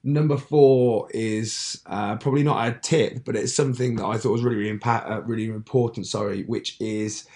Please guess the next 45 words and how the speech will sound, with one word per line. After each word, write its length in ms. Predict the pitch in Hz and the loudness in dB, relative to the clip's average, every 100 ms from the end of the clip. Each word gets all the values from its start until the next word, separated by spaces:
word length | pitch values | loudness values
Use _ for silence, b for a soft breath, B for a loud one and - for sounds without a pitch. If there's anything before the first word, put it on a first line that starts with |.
| B - | B -6
about 320 | 110 113 - | 0 0 -2
caring. 640 | 127 113 104 95 95 101 B B - | -2 0 0 -2 -4 -10 B B -8
Um, 540 | 107 110 107 104 - _ _ - | -4 -2 -2 -4 -6 _ _ 2
gen-, 340 | 139 135 123 | 4 4 0
can 200 | - 143 | 0 0
you 80 | 135 | 0
genuinely 460 | 127 127 117 113 110 | 2 2 2 -2 -4
care? 440 | - - 107 107 - | -6 -4 -6 -6 -12
And 100 | 113 | -6
are 100 | 113 | -4
you 120 | 113 | -4
passionate 600 | 117 127 117 - 104 101 - b b b b b | -4 -4 -2 -2 -4 -6 -10 b b b b b
about 400 | 107 110 90 113 | 2 2 2 0
doing 300 | 117 110 107 | 0 0 -2
whatever 240 | 107 107 | -2 0
you're 140 | 107 98 | 0 -2
gonna 200 | 101 98 | -2 -2
go 120 | 101 | -4
and 220 | 101 101 | -4 -4
do? 280 | 98 95 92 b b b | -4 -6 -10 b b b
Um, 760 | 98 98 101 98 98 98 95 - _ | -4 -2 0 -2 -2 -4 -6 -10 _
there's 220 | 123 123 123 | -2 -2 0
been, 720 | - 131 127 127 123 113 - | 2 4 4 2 2 -2 -6
so 220 | - 131 | -4 -2
we, 140 | 123 135 | 0 0
we've 180 | 139 147 | 2 0
been 100 | 143 | 2
going 180 | 143 | 2
now 100 | 139 | 0
for 60 | 127 | -2
three 220 | - 143 | -2 0
and 80 | 127 | 0
a 40 | |
half 260 | 120 120 107 | 2 0 2
years, 300 | 123 110 104 | 0 0 -2
and 80 | 113 | -4
we're 60 | |
now 280 | 123 131 117 | -2 0 0
edging 260 | 120 117 113 | -2 -2 -4
towards 280 | - 110 107 | -4 -6 -6
a 40 | |
four-year 420 | - 113 117 120 | -4 -2 0 -2
point 260 | 113 107 85 | -4 -8 -6
as 120 | 104 | -4
well. 340 | 113 107 101 | -4 -4 -6